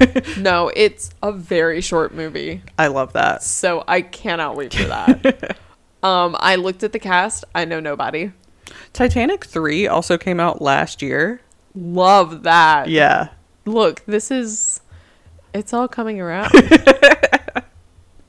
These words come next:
Speaker 2: But just remember, um, loose lips sink ships.
Speaker 1: <laughs>
Speaker 2: And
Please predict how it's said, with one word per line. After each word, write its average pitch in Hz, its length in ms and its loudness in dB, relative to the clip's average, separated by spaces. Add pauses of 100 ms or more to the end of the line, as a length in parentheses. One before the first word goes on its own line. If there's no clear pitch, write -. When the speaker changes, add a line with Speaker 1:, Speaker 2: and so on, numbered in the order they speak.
(520)
Speaker 2:
But 214 340 2 (200)
just - 280 -6
remember, 269 560 -4 (720)
um, 226 420 -2
loose 254 300 -6
lips 277 400 -2 (120)
sink 262 280 -10
ships. - 400 -8 (220)
Speaker 1:
<laughs> 262 80 6 (600)
Speaker 2:
And 233 420 0